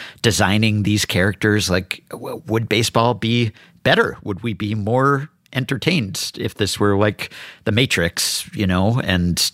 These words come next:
and it weren't really real? It were just sort of a fiction presented to us, but we didn't know it. We were blissfully ignorant. We didn't take the red pill, right? But, like, would baseball be better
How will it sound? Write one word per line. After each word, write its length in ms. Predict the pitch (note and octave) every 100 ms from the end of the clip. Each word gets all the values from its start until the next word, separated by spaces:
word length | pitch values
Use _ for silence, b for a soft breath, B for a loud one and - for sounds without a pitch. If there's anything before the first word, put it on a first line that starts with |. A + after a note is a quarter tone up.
| -
and 280 | F2 E2+ -
it 160 | F#2
weren't 260 | F#2+ F#2+ F#2+
really 440 | F#2+ F#2+ G2 G2+ F#2 -
real? 300 | F#2+ D#3 F#2+
It 140 | F2+
were 100 | F2+ F2
just 220 | F2+ -
sort 200 | F#2+ F#2
of 100 | F2
a 160 | F#2 F2
fiction 560 | - F#2+ - F#2+ F#2+ B B B -
presented 600 | - F#2 G#2+ A#2+ G#2 G#2+ - -
to 200 | - E3
us, 460 | - - - - - -
but 160 | - F#2+
we 120 | G2
didn't 280 | F2 G#2 A2+
know 300 | F#2+ B2 F3
it. 240 | B2+ -
We 140 | - F2+
were 180 | F#2+ F2+
blissfully 760 | - G#2 - A2 G#2 G2 G#2+ - -
ignorant. 600 | A2+ C3+ D#3 C#3 D#3+ - B B B -
We 100 | F#2
didn't 220 | G2+ G#2+
take 220 | - G#2
the 100 | G#2
red 260 | G2 D#3 -
pill, 380 | A#2 A#2+ C#3 D3
right? 320 | A2+ C3 -
But, 220 | A#2+ -
like, 220 | G#2 -
would 360 | - A2 C3+ A#2 _
baseball 680 | A#2+ B2 - A#2 A#2 A#2 A2+ b b b -
be 120 | G#2+
better 360 | A2+ C3 -